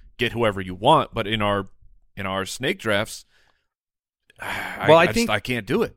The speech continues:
Speaker 2: No, I
Speaker 1: Or
Speaker 2: makes
Speaker 1: haven't been able
Speaker 2: it
Speaker 1: to
Speaker 2: makes
Speaker 1: do it.
Speaker 2: sense, but I, it is a good point in the show to remind people that even though we talk about these players with very static average draft positions while we're bringing this up, you know, there's gonna be a lot of leagues where Deebo and Aaron Jones go ahead of C D Lamb.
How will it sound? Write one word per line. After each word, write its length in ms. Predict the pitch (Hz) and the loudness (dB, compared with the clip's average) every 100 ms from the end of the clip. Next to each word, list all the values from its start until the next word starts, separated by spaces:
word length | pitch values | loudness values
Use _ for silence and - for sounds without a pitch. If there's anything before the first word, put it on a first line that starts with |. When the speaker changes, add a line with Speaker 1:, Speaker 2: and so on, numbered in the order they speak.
| - | -10
Speaker 2:
No, 180 | - 160 | 4 6
I 80 | 156 | 8
Speaker 1:
Or 40 | |
Speaker 2:
makes 200 | 160 175 | 8 8
Speaker 1:
haven't 220 | 175 156 113 | 8 6 0
been 100 | 104 | -4
able 160 | 98 | 2
Speaker 2:
it 60 | 170 | 4
Speaker 1:
to 40 | |
Speaker 2:
makes 220 | 190 233 | 6 4
Speaker 1:
do 40 | - | 4
it. 20 | |
Speaker 2:
sense, 240 | 214 214 | 2 2
but 160 | - 160 | 4 6
I, 80 | 151 | 6
it 260 | 139 131 | 4 -4
is 200 | 143 151 | -4 0
a 100 | 156 | 2
good 320 | 135 165 190 - - - - - _ - | 2 4 4 2 -18 -20 -20 -20 _ -4
point 260 | 170 170 | 0 2
in 80 | 160 | 2
the 80 | 131 | 0
show 260 | - 151 147 | 2 6 6
to 80 | |
remind 400 | 131 123 131 143 | 6 4 4 4
people 240 | 131 123 117 | 2 0 0
that 140 | 117 | 0
even 200 | 165 190 | 0 0
though 100 | 180 | 2
we 100 | 151 | 2
talk 320 | 127 143 139 143 | 2 4 4 4
about 220 | 127 113 | 2 0
these 160 | 113 | -2
players 400 | - 117 110 101 | 0 2 2 2
with 140 | 113 98 | 0 2
very 340 | 120 127 113 - - _ _ | 4 6 4 -2 -18 _ _
static 560 | - - 143 143 135 - | -14 0 6 6 6 4
average 340 | 127 127 120 107 | 4 4 4 2
draft 280 | 123 127 | 4 4
positions 480 | 123 110 113 113 101 | 0 -2 -2 -2 -4
while 300 | 107 113 117 | 2 4 6
we're 160 | 104 92 _ _ _ - | 4 -2 _ _ _ -8
bringing 420 | 101 135 139 123 | 2 2 2 0
this 220 | 110 - | -2 2
up, 300 | 147 113 - _ _ _ _ _ _ _ _ | 6 6 4 _ _ _ _ _ _ _ _
you 100 | 151 | 2
know, 80 | 131 | 4
there's 220 | 147 160 | 6 6
gonna 140 | 135 120 | 4 2
be 100 | 113 | 2
a 60 | |
lot 260 | 101 117 107 | 4 6 6
of 80 | 98 | 4
leagues 200 | 98 90 | 0 0
where 120 | 104 | -2
Deebo 400 | 87 110 98 87 | 0 0 0 -2
and 100 | 90 | -4
Aaron 220 | 92 85 | -4 -4
Jones 260 | 98 87 85 | -4 -4 -4
go 180 | 98 82 | -4 -4
ahead 160 | 87 | -6
of 80 | 78 | -8
C 160 | - 78 | -10 -10
D 100 | 76 | -10
Lamb. 240 | 69 - | -14 -18